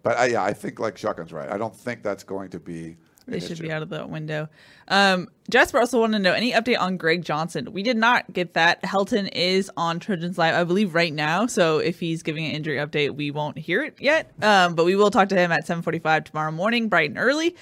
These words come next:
Speaker 2: So we'll update you guys on that. But he did come out. He jogged off the first time, but then he had to be helped off the field the second time. So it didn't look good. And he had an ominous tweet,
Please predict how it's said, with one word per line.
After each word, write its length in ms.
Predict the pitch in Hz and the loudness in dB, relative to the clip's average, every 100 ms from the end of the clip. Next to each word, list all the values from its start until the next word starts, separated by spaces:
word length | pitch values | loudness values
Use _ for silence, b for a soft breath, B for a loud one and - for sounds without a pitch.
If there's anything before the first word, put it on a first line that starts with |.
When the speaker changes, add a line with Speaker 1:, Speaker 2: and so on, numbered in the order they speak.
| B B | B B
Speaker 2:
So 180 | - 175 | -2 0
we'll 220 | 165 - - | 0 -2 -2
update 400 | 180 170 160 - | 0 0 -4 -4
you 80 | 165 | 0
guys 240 | 160 170 | 0 0
on 100 | 151 | 0
that. 180 | 165 165 | 2 2
But 120 | 214 | 0
he 100 | 196 | 2
did 240 | 226 254 | 2 2
come 180 | 214 233 | 2 4
out. 280 | 240 240 - B | 6 4 2 B
He 120 | - 196 | -2 4
jogged 300 | 277 370 277 | 6 6 4
off 160 | 285 | 2
the 60 | 220 | 0
first 300 | 240 254 - | 0 0 0
time, 300 | 139 147 147 | -2 -2 -2
but 80 | 151 | -2
then 100 | 185 | 2
he 60 | |
had 140 | 190 175 | 4 2
to 80 | |
be 100 | 175 | 0
helped 220 | 190 170 170 | 2 2 0
off 100 | 175 | -2
the 120 | 160 | -6
field 260 | 160 156 | -4 -4
the 80 | 156 | -6
second 340 | 156 151 - 151 | -6 -6 -6 -8
time. 240 | 160 90 | -8 -8
So 140 | 165 | -4
it 80 | 156 | -2
didn't 200 | 208 233 | 0 0
look 200 | 190 175 | -2 -2
good. 240 | - 165 156 | 2 2 2
And 100 | 185 | 0
he 80 | |
had 120 | 214 247 | 2 2
an 320 | 233 - - _ - | 0 -6 -18 _ 2
ominous 500 | 262 320 294 269 - | 2 4 0 0 -6
tweet, 500 | - 208 202 - | -6 -4 -2 -4